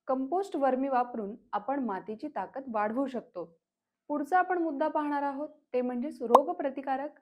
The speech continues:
आणि लवकर तयार होणारं वाण लावा. कमी कालावधीची कीड प्रतिकारक वाण घ्या.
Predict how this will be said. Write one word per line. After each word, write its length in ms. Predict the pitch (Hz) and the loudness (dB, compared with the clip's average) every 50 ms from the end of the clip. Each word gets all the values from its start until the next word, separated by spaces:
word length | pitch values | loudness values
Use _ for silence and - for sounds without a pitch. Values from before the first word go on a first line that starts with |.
| _ _ - | _ _ -10
आणि 220 | 240 262 247 233 | -6 -6 -4 -2
लवकर 360 | 220 214 214 220 - 330 359 370 359 | -2 -2 -4 -4 -4 -4 -6 -4 -2
तयार 180 | 262 240 247 247 | 0 0 0 0
होणारं 340 | 240 240 233 233 247 294 311 | 0 -2 -4 -4 -4 -4 -2
वाण 240 | 277 226 226 233 233 | -2 0 0 0 0
लावा. 300 | 220 208 185 180 170 160 - - _ _ _ _ _ _ _ _ _ _ _ _ _ _ - | 2 2 2 0 -2 -4 -6 -12 _ _ _ _ _ _ _ _ _ _ _ _ _ _ -4
कमी 360 | - - - - 277 302 320 | 4 6 8 8 8 6 2
कालावधीची 840 | 320 - 240 233 247 269 277 294 302 277 294 302 294 - 311 311 330 330 - - _ _ _ _ _ _ _ _ - | 2 2 2 4 4 4 4 2 2 2 2 0 -2 -2 -4 -6 -6 -6 -10 -18 _ _ _ _ _ _ _ _ -4
कीड 180 | 302 339 349 | -2 0 0
प्रतिकारक 560 | 381 381 320 294 - 285 302 285 277 277 277 233 | 0 0 -2 -2 -2 0 0 0 0 0 0 0
वाण 200 | 220 208 202 202 | -2 -2 0 -2
घ्या. 200 | 190 190 180 160 | -2 -4 -6 -6